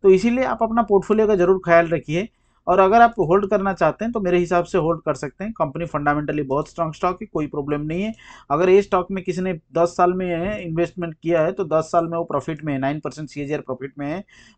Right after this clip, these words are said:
पाँच साल में बल्कि उसको बिल्कुल प्रॉफिट नहीं हुआ है, ज़ीरो परसेंट इस पे बैठा हुआ है,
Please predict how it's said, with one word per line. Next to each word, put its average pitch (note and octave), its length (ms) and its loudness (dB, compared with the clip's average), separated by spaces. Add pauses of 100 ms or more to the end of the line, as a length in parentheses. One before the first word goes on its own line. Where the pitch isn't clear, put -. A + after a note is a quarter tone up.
पाँच F#3 240 2
साल A3 200 0
में A3 160 -2
बल्कि F#3 440 0
उसको F#3+ 300 -2
बिल्कुल E3+ 360 2
प्रॉफिट D#3+ 360 -4
नहीं D#3 120 -4
हुआ F3+ 80 -2
है, F#3 80 -2
ज़ीरो D#3 220 -4
परसेंट C#3 300 -8
इस C3+ 120 -8
पे D#3 120 -4
बैठा B2+ 240 -2
हुआ A#2 160 -4
है, G#2+ 60 -10